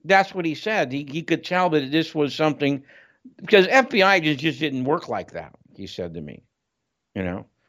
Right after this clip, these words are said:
There had to be something from the top down. And so that's why it was a terrible mistake,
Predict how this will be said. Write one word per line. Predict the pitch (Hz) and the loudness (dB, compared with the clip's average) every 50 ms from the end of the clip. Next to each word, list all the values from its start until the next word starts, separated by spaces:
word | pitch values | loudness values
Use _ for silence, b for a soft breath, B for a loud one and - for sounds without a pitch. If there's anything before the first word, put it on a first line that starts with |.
| _ _ _ | _ _ _
There | - 165 160 151 | 4 4 4 4
had | 160 180 185 185 185 165 | 4 4 4 4 2 2
to | 170 160 | -2 -2
be | 139 143 147 147 143 135 131 127 120 127 b b b _ | 0 0 0 0 0 -2 -4 -6 -8 -12 b b b _
something | - - 165 160 156 - 165 147 | -8 -4 -4 -4 -4 -4 -8 -8
from | 131 139 135 123 | -8 -6 -6 -6
the | 117 | -6
top | 113 - - 113 107 98 - - | -6 -6 -6 -6 -6 -8 -8 -8
down. | - 104 104 98 92 65 - - _ _ _ _ _ b b b b b - | -8 -6 -6 -6 -10 -12 -14 -20 _ _ _ _ _ b b b b b -2
And | 170 175 | 0 2
so | - 208 196 | 4 4 6
that's | 190 202 208 214 208 - 202 | 6 6 4 4 0 0 0
why | 202 190 185 | 0 0 2
it | 160 | 0
was | 170 151 151 | -2 -4 -6
a | 151 | -8
terrible | 151 - 156 143 143 127 120 117 | -8 -6 -6 -4 -4 -6 -6 -10
mistake, | 113 120 110 - - 165 160 123 92 - - | -12 -12 -14 -10 -6 -4 -4 -4 -4 -8 -12